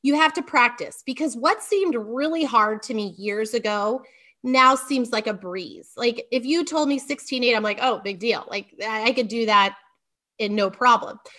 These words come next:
But I am not undermining that it's hard at first. It is hard at first. It's a challenge at first.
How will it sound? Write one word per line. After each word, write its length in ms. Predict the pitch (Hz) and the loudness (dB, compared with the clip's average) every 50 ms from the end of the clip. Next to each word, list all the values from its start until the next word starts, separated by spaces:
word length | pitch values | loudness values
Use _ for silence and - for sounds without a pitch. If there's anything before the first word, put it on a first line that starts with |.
| - - _ | -20 -10 _
But 340 | - 302 277 262 - - - _ | 0 2 2 2 -2 -6 0 _
I 200 | 254 269 285 320 | 6 8 8 8
am 120 | 349 294 294 | 6 4 4
not 220 | 277 247 226 - - - | 4 4 4 2 0 0
undermining 880 | 254 294 302 311 302 285 247 220 214 226 240 285 294 254 208 185 180 175 | 2 4 4 4 4 2 2 2 4 4 6 6 4 2 0 -4 -4 -4
that 140 | 214 208 | -4 -4
it's 140 | 214 214 - | -4 -6 -8
hard 260 | - - 220 208 196 | -2 2 2 2 2
at 100 | 185 - | 0 -4
first. 460 | - - 190 175 185 190 - - - _ | -6 -10 -10 -10 -10 -14 -16 -20 -10 _
It 160 | 285 285 - 277 | -4 -4 0 0
is 200 | 294 302 - - | 0 0 -2 -4
hard 180 | - 240 202 | -4 -4 -4
at 140 | 185 - - | -4 -6 -10
first. 260 | 190 208 - - - - | -10 -10 -10 -12 -10 -8
It's 120 | 269 - | -6 -6
a 40 | - | -6
challenge 440 | - - 339 381 494 339 330 294 262 | -4 0 4 4 4 4 2 0 -2
at 120 | - - | -4 -4
first. 280 | 202 165 - - - | -6 -8 -8 -12 -18